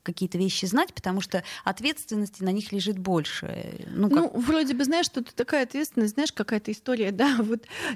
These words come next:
Speaker 2: девочка, я не помню, какую-то эзотерическую штуку я читала, и мне она зашла, о том, что женщина прямо в этом, в этой реинкарнации прямо телом отвечает за всё, конкретно, да, то есть вот ты делаешь что-то, и это конкретно в твоём теле происходит, и это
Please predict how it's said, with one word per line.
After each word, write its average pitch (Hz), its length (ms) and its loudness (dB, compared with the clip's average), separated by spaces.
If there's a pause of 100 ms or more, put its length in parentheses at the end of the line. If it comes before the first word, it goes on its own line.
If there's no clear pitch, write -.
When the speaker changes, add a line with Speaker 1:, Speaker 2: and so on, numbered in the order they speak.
Speaker 2:
девочка, 240 800 2 (120)
я 269 120 4
не 294 120 4
помню, 277 280 2
какую-то 269 340 -6
эзотерическую 262 640 -2
штуку - 280 -2
я 247 140 4
читала, 233 420 -2
и 208 80 0
мне 247 180 2
она 262 160 4
зашла, 233 340 0
о 185 40 -2
том, 240 160 2
что - 180 0
женщина 254 400 2
прямо 240 300 4
в 226 80 4
этом, 247 260 2 (380)
в 220 120 2
этой 269 200 2
реинкарнации 269 580 2
прямо 262 300 2
телом 233 340 0
отвечает 214 460 0
за 202 100 2
всё, - 280 -4 (120)
конкретно, 240 640 2
да, 240 160 2
то - 100 0
есть - 160 -2
вот 269 140 0
ты 254 80 2
делаешь 302 380 6
что-то, - 360 -4
и - 100 -6
это 254 140 -2
конкретно 254 500 0
в - 40 -8
твоём 233 320 2
теле 214 240 0
происходит, 214 600 -2
и 254 120 6
это 262 260 0